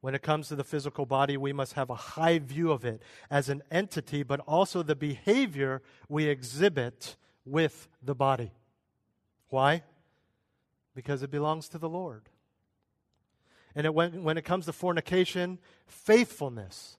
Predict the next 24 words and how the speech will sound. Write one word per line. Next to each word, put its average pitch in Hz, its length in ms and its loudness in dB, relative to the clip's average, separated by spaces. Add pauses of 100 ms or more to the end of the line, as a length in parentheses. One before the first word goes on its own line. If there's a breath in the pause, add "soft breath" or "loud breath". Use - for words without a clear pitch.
(280 soft breath)
and 147 160 -4
purity 147 640 4 (320)
are 143 400 4
what 139 220 0
we 131 220 -6
are 123 340 -2 (140)
to 113 300 -8 (260)
pursue. 101 400 -12 (2750)
And 113 120 -14
so 135 140 -4
let 139 140 0
me 139 80 -2
give 127 200 -8
you 127 80 -4
a 117 40 -6
fourth 123 320 -8
fact - 420 -12 (1000)
about 120 280 -2
our 117 60 -4
union 120 360 -8
with 107 180 -12
Christ, 131 560 -8 (1040)
the 127 120 -6
dependent 127 800 -4